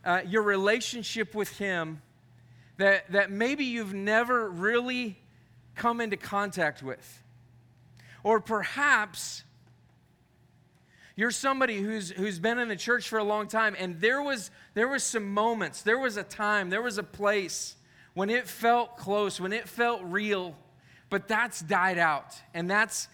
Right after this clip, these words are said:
become different for you. Or maybe it's something that, like,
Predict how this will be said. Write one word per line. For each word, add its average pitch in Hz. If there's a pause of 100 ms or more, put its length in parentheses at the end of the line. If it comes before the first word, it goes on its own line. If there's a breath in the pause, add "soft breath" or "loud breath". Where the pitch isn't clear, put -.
(160 soft breath)
become 214
different 190
for 160
you. 147 (1600 loud breath)
Or 190
maybe 269
it's 233
something 247
that, 214
like, 214